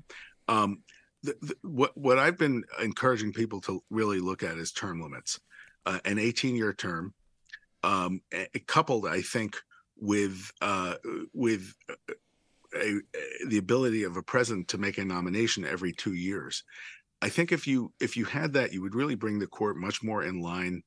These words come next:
with the country. It would bring, uh,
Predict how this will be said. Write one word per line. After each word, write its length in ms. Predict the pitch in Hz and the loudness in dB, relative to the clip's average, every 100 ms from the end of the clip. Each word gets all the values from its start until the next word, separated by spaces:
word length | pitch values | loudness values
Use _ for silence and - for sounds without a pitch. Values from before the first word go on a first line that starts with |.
| - - _ - | -16 -20 _ -8
with 260 | 98 92 | -4 -2
the 80 | 85 | -4
country. 640 | - - 147 - 127 127 - - - | -6 -2 0 0 0 -2 -8 -20 -12
It 100 | - | -6
would 220 | 98 95 87 | -4 -4 -2
bring, 420 | 104 98 95 104 | 0 0 -4 -6
uh, 340 | - 98 90 | -6 -4 -4